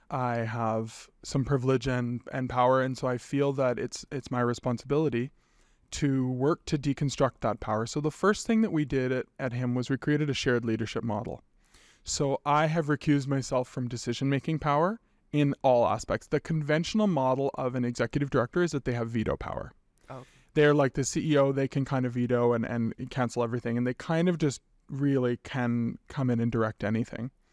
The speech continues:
Speaker 1: We decided to diffuse that. So I work with two, uh, directors,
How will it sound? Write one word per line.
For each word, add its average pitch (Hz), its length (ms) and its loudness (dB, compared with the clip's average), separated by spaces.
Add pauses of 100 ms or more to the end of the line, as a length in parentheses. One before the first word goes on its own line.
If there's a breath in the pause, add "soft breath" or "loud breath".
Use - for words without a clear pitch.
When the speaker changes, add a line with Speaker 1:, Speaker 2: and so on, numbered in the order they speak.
(600 soft breath)
Speaker 1:
We 143 180 4
decided 143 460 2
to 127 100 -14
diffuse 123 580 -2
that. 104 320 -8
So 139 120 0
I 139 60 4
work 143 240 0
with 135 160 -6
two, 143 480 2
uh, 127 220 0
directors, 143 640 -2